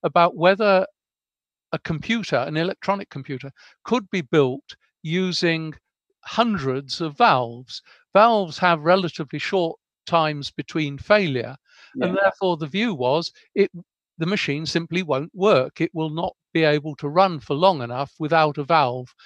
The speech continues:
Speaker 1: uh, blowing and having the machine stopping. And Jack Good is in the printed proceedings of a public conference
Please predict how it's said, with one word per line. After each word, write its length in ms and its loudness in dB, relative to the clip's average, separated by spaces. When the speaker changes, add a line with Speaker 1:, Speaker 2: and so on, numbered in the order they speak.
Speaker 1:
uh, 180 2
blowing 360 0
and 220 0
having 360 -2
the 80 -2
machine 360 -2
stopping. 440 2
And 320 2
Jack 320 4
Good 320 4
is 360 -2
in 260 -2
the 80 -4
printed 500 -4
proceedings 680 -4
of 80 -16
a 80 -10
public 380 -4
conference 540 -4